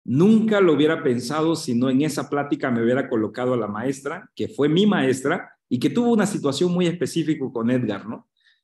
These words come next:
Y que le pasó a mi hija y que yo pude recuperar.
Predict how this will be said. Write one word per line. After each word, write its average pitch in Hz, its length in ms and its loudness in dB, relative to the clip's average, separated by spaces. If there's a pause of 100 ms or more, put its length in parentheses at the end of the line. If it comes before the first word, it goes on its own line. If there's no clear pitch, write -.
(100)
Y 170 180 2
que 139 120 4
le 120 160 4
pasó 110 380 -2
a 156 60 2
mi 156 240 2
hija 190 480 -4
y 196 220 2
que 190 160 6
yo 170 200 4
pude 185 300 4
recuperar. 120 760 -4